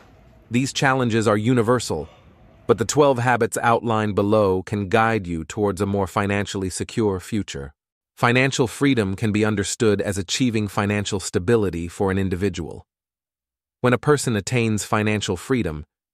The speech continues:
they no longer worry about spending their money to purchase things or fulfilling their desired needs. In essence, financial freedom is a state in which a person has accumulated ample savings and investments, is free from debt,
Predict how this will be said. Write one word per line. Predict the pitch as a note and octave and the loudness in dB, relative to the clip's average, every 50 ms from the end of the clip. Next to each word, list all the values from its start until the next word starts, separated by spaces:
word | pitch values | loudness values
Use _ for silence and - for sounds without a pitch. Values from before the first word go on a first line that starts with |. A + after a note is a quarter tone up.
| _ - | _ 4
they | A#2 A#2+ | 4 6
no | B2 B2+ B2+ | 6 4 4
longer | B2+ B2 B2 B2+ A2+ A2+ G#2+ | 4 4 4 4 4 4 4
worry | G#2 G#2 A2+ A#2 A2+ G#2+ G2+ F#2+ | 4 6 6 6 6 6 4 2
about | F#2 F2 G2 G2 F#2 - | 2 2 0 -2 -2 -4
spending | - - - A2+ G#2+ G#2 G#2 G2+ | -4 -2 0 0 2 0 0 0
their | G2 G2 F#2+ | 2 2 2
money | F#2+ G2 G#2+ A2 G#2 F2+ E2+ E2 | 2 2 2 2 0 -2 -4 -6
to | - F2 | -8 -10
purchase | - - - C#3 C3 - - C3 - - | -6 0 0 0 0 0 -4 -6 -6 -4
things | - F#2 E2 D2 D2 C#2 C2+ - - - | -6 -6 -6 -6 -8 -12 -14 -14 -6 0
or | G#2+ G#2 G2+ - | 2 2 2 2
fulfilling | - A2+ F#2+ - - C3+ A#2+ A2 G2+ F#2+ F#2+ | 0 -4 -4 0 2 4 4 4 2 0 0
their | F#2 F#2 F#2 | 0 0 0
desired | F2+ G2 F#2 F2 G#2+ F#2 F#2+ F#2 F2 E2+ D#2 | 0 -2 0 0 0 2 2 0 -2 -2 -2
needs. | F#2+ G2+ F#2+ E2+ D#2 D2+ D#2+ F#2+ - - _ _ _ _ _ _ _ _ _ _ _ _ _ | -4 -4 -4 -6 -8 -10 -12 -14 -16 -16 _ _ _ _ _ _ _ _ _ _ _ _ _
In | - A2+ A#2 | 0 2 2
essence, | B2 A#2+ - - E2+ C#2 - - - _ _ _ _ _ _ _ _ | 2 0 -2 -4 -6 -8 -10 -14 -18 _ _ _ _ _ _ _ _
financial | _ - A#2 A2+ A2+ A#2+ B2 A#2 - A#2+ G#2+ | _ 0 2 2 4 2 2 2 2 0 0
freedom | - - - D3 C#3 C3 A2 G2 F2 F2+ F2 - | 0 0 0 0 2 2 0 0 -2 -4 -6 -4
is | - G#2 F#2+ | -4 -4 -2
a | G#2 | -4
state | - - - C3 A#2 G#2 A2 - - | -4 -2 2 2 2 2 2 -2 -4
in | A#2 G#2 G#2 | -4 -2 0
which | G2+ G#2 - | 0 0 0
a | - - | -2 -8
person | - - A#2 A2 G2 - A2+ G2 | -2 0 0 0 0 0 -4 -2
has | G2+ G#2 F2+ | -2 -4 -4
accumulated | G2 - - - B2+ B2 A#2 A2+ G#2+ G2 G2 F#2+ F#2 F#2+ F2+ - _ | -4 -6 -4 -2 0 0 2 2 2 2 0 0 0 -2 -4 -4 _
ample | B2+ B2 B2+ A#2 - B2 A2+ | -2 -2 -2 -2 -2 -4 -4
savings | - - A#2 G#2 G2+ F#2 G2 F#2+ G2 F#2 | 0 0 0 2 2 0 0 -2 -2 -4
and | G#2+ G#2 G2 F#2 | -4 -2 -2 -2
investments, | F#2 F2+ F2 G2+ F#2 - - E2+ C2+ G1+ - - - _ _ _ _ _ _ _ | 0 0 0 0 0 -2 -8 -10 -10 -10 -12 -14 -14 _ _ _ _ _ _ _
is | A2+ G2 - | -4 -2 -2
free | - - - B2 A2+ G#2 | -6 -2 0 0 0 0
from | - - G2 F#2 | -2 -2 -4 2
debt, | F2 A2+ A2 F2+ - - | 2 2 2 2 -2 -8